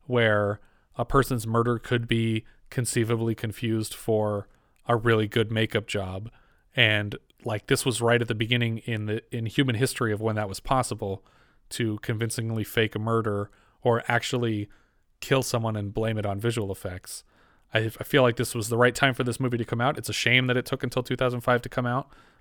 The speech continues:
but I thought it was pretty intriguing. I thought it was smart, and, uh, I liked the performances all around. So I'm sorry, guys. Letterboxd, what are we thinking?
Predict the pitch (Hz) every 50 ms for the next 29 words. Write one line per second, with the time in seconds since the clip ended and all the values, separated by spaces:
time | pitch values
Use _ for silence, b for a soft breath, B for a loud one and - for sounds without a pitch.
0 | b - 123 110 107 110 - - _ _ _ _ _ _ - 117 117 - 123 123
1 | 120 113 117 - - 131 127 123 127 123 - 135 131 127 135 135 143 160 - -
2 | 123 - - 123 117 107 113 110 - - 123 117 117 127 131 - _ _ _ _
3 | - 120 107 104 107 104 107 104 104 107 104 - _ - 120 117 120 123 120 -
4 | 120 110 - 113 - - 127 123 127 120 - 110 113 113 107 107 110 117 120 113
5 | 98 95 - _ _ _ _ _ _ _ _ _ _ _ _ _ _ _ _ _
6 | _ _ _ _ _ _ _ - - - 151 147 151 151 - - 190 180 139 117
7 | 113 113 113 - - b b b b b b 147 143 135 151 170 170 135 131 117
8 | 104 - - - - - - - - _ _ _ _ - 127 120 117 113 107 -
9 | 117 107 - 101 98 107